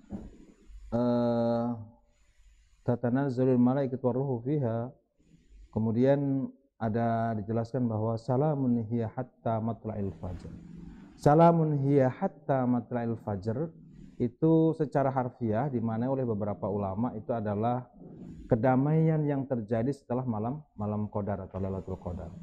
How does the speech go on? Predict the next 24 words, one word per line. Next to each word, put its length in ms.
Nah, 160
kepada 320
individu, 720
kepada 320
seseorang 800
yang 160
memperoleh 800
atau 160
yang 160
bertemu 320
dengan 240
Lailatul 400
Qadar, 400
itu 160
sesungguhnya, 960
eh, 320
adalah 480
alamat 480
atau 160
tanda-tanda 720
orang 240
yang 160
memperoleh 240
Lailatul 320